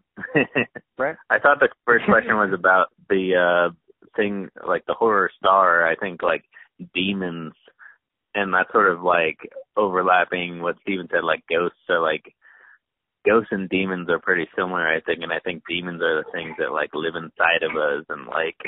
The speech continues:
Speaker 1: <laughs> terrorize us
Speaker 2: Yeah.
Speaker 1: to death
Speaker 2: That's
Speaker 1: and,
Speaker 2: like
Speaker 1: like,
Speaker 2: the
Speaker 1: make
Speaker 2: Steve
Speaker 1: our, <laughs> they're, like,
Speaker 2: That's
Speaker 1: the
Speaker 2: what,
Speaker 1: worst
Speaker 2: that's
Speaker 1: part
Speaker 2: what
Speaker 1: of the,
Speaker 2: Stephen
Speaker 1: the monkey.
Speaker 2: Well, uh, Stephen King said that.
Speaker 1: Yeah.
Speaker 2: He's like, "The,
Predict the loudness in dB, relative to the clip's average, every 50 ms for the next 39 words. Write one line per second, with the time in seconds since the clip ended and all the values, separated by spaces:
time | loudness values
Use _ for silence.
0 | -4 0 0 0 0 0 -6 -20 -20 -20 -20 _ _ _ -2 2 4 4 6 6
1 | 4 4 4 4 4 2 0 2 2 2 2 0 -2 -6 -10 _ -10 -8 -6 -4
2 | -4 -6 -8 -10 _ _ _ _ _ _ -6 -6 -6 -4 -2 0 2 2 2 0
3 | 0 0 0 0 0 -2 -4 -4 -4 -4 -6 -6 -2 0 0 0 0 -2 -2 -4
4 | -4 -4 _ -10 -6 -2 -2 -2 -2 -2 _ _ _ _ _ -20 -20 -20 -20 _
5 | _ _ _ _ _ _ _ _ _ _ _ _ _ 2 4 4 4 4 2 2
6 | 2 0 2 2 0 0 0 0 2 4 4 4 2 0 0 0 2 2 2 0
7 | -2 -4 -4 -4 -6 -6 -8 -10 -10 -10 -10 -12 _ _ _ _ _ _ _ _
8 | _ _ _ _ _ _ _ _ _ _ _ _ _ _ _ _ _ _ _ _
9 | _ _ _ _ -6 -4 -4 -2 -2 -4 -4 -6 _ _ -6 -4 -4 -4 -4 -4
10 | -4 -4 -4 -4 -6 -6 -6 -6 -2 2 4 6 6 6 4 2 0 -2 -2 _
11 | _ -14 -12 -8 -8 -8 -8 -8 -12 -18